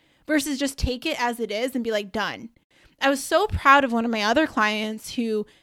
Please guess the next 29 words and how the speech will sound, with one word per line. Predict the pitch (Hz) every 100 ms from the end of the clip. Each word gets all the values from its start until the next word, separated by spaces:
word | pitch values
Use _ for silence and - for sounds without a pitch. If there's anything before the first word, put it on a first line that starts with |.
| _ _ 233
actually | 240 285 - 285 240 247 226 214 -
asked | 226 - - -
me | 220 165
and | 202
was | 220 220
like, | 220
"Okay, | 247 285 262
and | 240 233
this | 240 240
isn't | 254 220
working | 240 254 233
out | 233
for | 254
me, | 240 226 226
like, | 220 214
in | 240 240
this | 240 233 -
way. | 220
Is | 233
there | 220
another | 214 220 247
way | 269 339
that | 359
I | 339
can | 359
set | 339 339
up | 339
my | 349
coaching? | 359 339 392 381